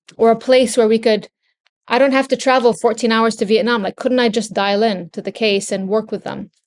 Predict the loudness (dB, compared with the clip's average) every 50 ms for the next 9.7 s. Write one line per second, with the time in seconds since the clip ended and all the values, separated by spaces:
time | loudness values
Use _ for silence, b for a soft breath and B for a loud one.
0 | b b b b b b b b b _ _ _ _ _ _ _ _ _ -8 -6
1 | 0 2 2 2 4 4 4 4 4 4 0 0 0 2 0 0 2 2 4 4
2 | 4 4 4 4 4 4 4 4 4 4 4 2 2 2 -2 -2 -2 -2 -2 0
3 | 0 0 0 0 -2 -2 -2 0 0 0 0 -2 -4 -4 -4 -4 -2 -2 0 2
4 | 2 2 2 0 -2 -2 -2 0 0 0 0 -2 0 2 2 4 4 4 4 2
5 | 2 0 -2 -8 _ _ _ _ _ _ -20 -16 -6 0 2 2 2 2 0 -6
6 | -6 -4 -6 -8 -8 -8 -10 -10 -8 -8 -8 -2 0 0 0 2 2 0 2 2
7 | 2 0 0 0 0 0 0 -2 -4 -6 -10 -10 -4 -4 -2 -4 -4 -4 -8 -6
8 | -6 -6 -6 -6 -6 -4 -2 0 0 0 0 0 0 0 -2 -6 -6 -4 -2 0
9 | 2 2 2 0 0 -2 -2 -2 -2 -2 -2 -2 -4 -6